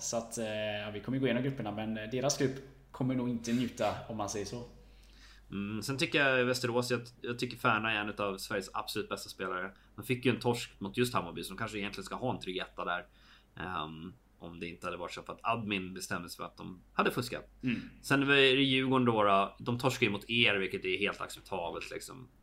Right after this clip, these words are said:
Speaker 2: Eh, jag vet inte vilka de andra
Speaker 1: Trelleborg.
Speaker 2: torskar. De torskar mot Trelleborg, okej.
Speaker 1: Mm.
Speaker 2: Ja, intressant. De har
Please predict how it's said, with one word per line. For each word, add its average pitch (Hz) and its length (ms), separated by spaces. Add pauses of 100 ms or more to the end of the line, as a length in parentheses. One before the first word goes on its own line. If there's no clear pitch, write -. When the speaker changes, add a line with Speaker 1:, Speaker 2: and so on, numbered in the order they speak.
Speaker 2:
Eh, 90 340
jag 104 60
vet 131 140
inte 185 100
vilka - 140
de 98 140
andra - 380
Speaker 1:
Trelleborg. 139 600
Speaker 2:
torskar. 85 140 (880)
De 123 80
torskar 151 220
mot 170 100
Trelleborg, 85 560
okej. 78 540 (180)
Speaker 1:
Mm. 110 160 (160)
Speaker 2:
Ja, 120 120
intressant. 151 460
De 120 100
har 147 80